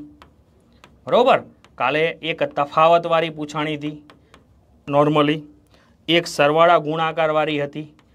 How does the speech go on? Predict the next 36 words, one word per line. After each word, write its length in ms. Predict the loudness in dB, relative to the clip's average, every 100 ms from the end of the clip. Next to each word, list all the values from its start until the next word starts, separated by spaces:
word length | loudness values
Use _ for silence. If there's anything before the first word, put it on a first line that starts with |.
| _ _ -2
આવું 200 | -2 -2
કંઈક 200 | -6 -4
કહી 200 | -4 -2
રહ્યા 260 | 0 0
છે 140 | -2 -4
પહેલા. 320 | -4 -6 -6 -10 _ _
તો 80 | -2
આમના 640 | 0 0 -2 -2 -4 -2 0
આધારે 760 | 0 -2 0 0 0 0 -2
તમે 400 | -2 -4 -4 -6
જે 240 | -6 -6 -6
છે 200 | -4 -4
અનુમાન 640 | -4 -4 -4 -2 0 2 2
લગાવી 420 | 0 0 -2 -4
શકો 480 | -8 -12 -6 -4 -4
છો 340 | -2 -4 -4 -10 _ -4
કે 140 | -4
આવી 600 | -4 -4 -4 -4 -8 -8
સિરીઝ 440 | -12 -10 -6 -6
પૂછાણી 520 | -10 -16 -18 -14 -10 -10
હતી. 220 | -10 -20 _ _ _ _ -4
યસ, 400 | -4 -4 -10 -20 -14
ઇંગ્લિશ 440 | -10 -4 -4 -4
અને 220 | -8 -6
રિઝનિંગ 520 | -6 -6 -8 -8 -6 -6
જ, 180 | -6
સોરી, 300 | -8 -8 -8
રિઝનિંગ 360 | -8 -8 -8 -8
અને 120 | -8
ગુજરાતી 380 | -6 -4 -4 -2
ઇઝી 280 | -4 -4 -6
હતું, 160 | -6
but 160 | -6 -6
મેથ્સ 280 | -8 -8 -8
અને 120 | -6
ઇંગ્લિશ. 340 | -4 -6 -8